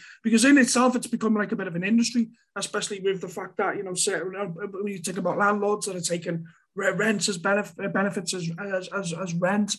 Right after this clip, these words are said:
and that when you're subsidising businesses because they won't, they won't pay enough for wages. I know Simon, um, um, who, uh, Simon Harty, um,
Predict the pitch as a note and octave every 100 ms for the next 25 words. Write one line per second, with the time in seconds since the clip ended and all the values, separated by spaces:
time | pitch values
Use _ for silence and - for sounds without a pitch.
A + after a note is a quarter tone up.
0 | - F#3+ F#3 F3+ F3+ F3 - - - G3
1 | F#3 G3 - F#3+ F#3 F#3 F#3+ E3+ G3+ B3
2 | C#4 A#3 F3 E3 F#3+ F#3+ E3+ F#3 F3 F#3
3 | E3 - - F3+ F#3+ E3 F#3 F#3 F3 F3
4 | E3+ E3+ G#3 A#3 A#3+ - _ - - -
5 | - A3+ C4+ - A#3 A3+ B3+ B3+ A#3+ A3
6 | G3+ G3 F#3+ F#3+ F3+ G3+ F#3+ F#3 G3 F#3+
7 | F#3+ F#3 F3+ E3+ F3+ F3+ D#3+ F3+ G3 G#3+
8 | G#3 F#3 G3 F#3+ G3